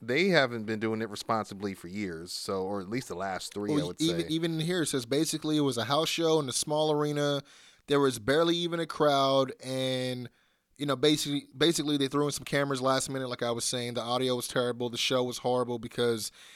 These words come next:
Speaker 2: they decided at the last minute to make it, quote, "an event."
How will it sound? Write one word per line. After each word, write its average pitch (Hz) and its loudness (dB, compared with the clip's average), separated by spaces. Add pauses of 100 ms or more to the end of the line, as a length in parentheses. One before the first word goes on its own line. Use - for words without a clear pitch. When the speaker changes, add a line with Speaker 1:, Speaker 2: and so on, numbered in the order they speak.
(220)
Speaker 2:
they 127 0
decided 131 2 (240)
at 131 0
the 127 -2
last 131 6
minute 127 -6
to 131 -4
make 127 -4
it, 123 -4
quote, 135 2
"an 123 -6
event." 117 -2